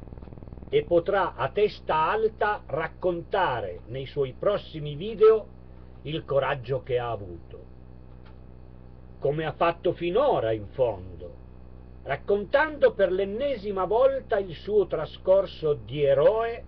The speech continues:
che ha dedicato la vita n-, nel nome del suo Dio e del suo Cristo. Un Dio e un Cristo adeguati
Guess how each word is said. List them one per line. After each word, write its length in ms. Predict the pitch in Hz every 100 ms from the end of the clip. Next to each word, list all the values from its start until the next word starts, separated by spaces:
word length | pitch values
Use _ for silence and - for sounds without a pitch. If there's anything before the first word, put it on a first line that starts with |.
| - - - - - -
che 160 | - 170
ha 60 |
dedicato 580 | 151 160 160 - 427 202
la 140 | 175 160
vita 480 | 220 247 233 208 185
n-, 340 | - 143 151 - - - - -
nel 300 | 135 170 196
nome 500 | 185 185 254 240 220
del 220 | 160 185 160
suo 460 | - 208 220 170
Dio 640 | 139 110 233 254 254 240 - - -
e 160 | - 127
del 260 | 120 135 117
suo 460 | - 214 220 196
Cristo. 760 | - 165 120 - - - - - - 62 - 62 - - - - - - - -
Un 320 | 214 254 233
Dio 640 | 214 214 160 127 123 143 -
e 140 | - 185
un 240 | 214 -
Cristo 760 | - 226 185 - - 131 127 - -
adeguati 1040 | 120 120 123 113 147 214 233 - 208 190